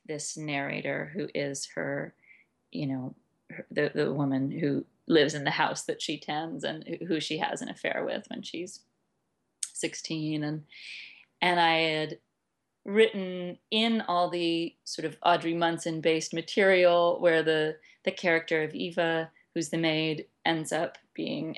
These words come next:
exiled from the home, and she goes to New York, and, you know, the other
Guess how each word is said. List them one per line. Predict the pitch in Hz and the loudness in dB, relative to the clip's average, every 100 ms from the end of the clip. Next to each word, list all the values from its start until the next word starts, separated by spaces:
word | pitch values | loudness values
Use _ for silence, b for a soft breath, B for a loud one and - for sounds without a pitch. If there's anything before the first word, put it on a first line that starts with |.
| - | -6
exiled | - - 165 151 | -4 -2 -2 -2
from | 170 160 | -4 -8
the | |
home, | - 277 254 233 214 | 2 4 6 6 4
and | 190 | 0
she | - 208 | -2 -2
goes | 113 160 | -2 -4
to | - | -4
New | 170 | -2
York, | 180 196 185 180 180 | 4 8 10 8 4
and, | 165 165 B B B _ | -4 -12 B B B _
you | - | -4
know, | 151 151 | -2 4
the | 165 | 6
other | 175 170 | 8 6